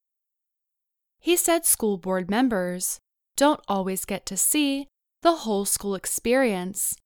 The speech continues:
from a student perspective. And because we are the ones receiving the education, it's important for us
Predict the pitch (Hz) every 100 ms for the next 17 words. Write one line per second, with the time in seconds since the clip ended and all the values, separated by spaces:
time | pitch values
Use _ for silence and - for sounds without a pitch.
0 | _ _ _ - 214 196 208 240 - 349
1 | - 220 202 - 196 - 214 214 - 180
2 | 175 175 - _ _ _ _ _ _ _
3 | _ _ _ _ 208 202 202 233 - 349
4 | 302 - - - - 196 196 190 185 185
5 | 185 233 240 220 220 - - - 285 -
6 | 196 180 180 175 180 175 175 - 202 226
7 | 185 170 170 - _ _ _ _ _ _
8 | - 202 - 240 262 311 359 - 220 -
9 | 180 214 - -